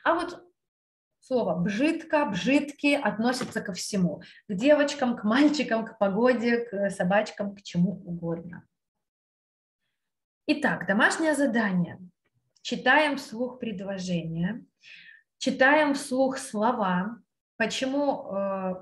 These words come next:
такими парами, как правило, легче запоминаются противоположности, przeciwieństwa. Высокие, низкие, например, высокое, низкое.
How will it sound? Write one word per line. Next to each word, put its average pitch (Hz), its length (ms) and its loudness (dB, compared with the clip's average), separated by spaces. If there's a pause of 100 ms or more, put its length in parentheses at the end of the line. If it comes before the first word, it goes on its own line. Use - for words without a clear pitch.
(160)
такими 240 320 2
парами, 339 720 2 (1160)
как - 240 0
правило, 302 360 6
легче 262 380 2
запоминаются 220 680 -4
противоположности, 185 1040 -6
przeciwieństwa. 185 840 -4
Высокие, 269 580 -2
низкие, 208 460 -2
например, 160 440 -10
высокое, 226 560 -4
низкое. 180 600 -8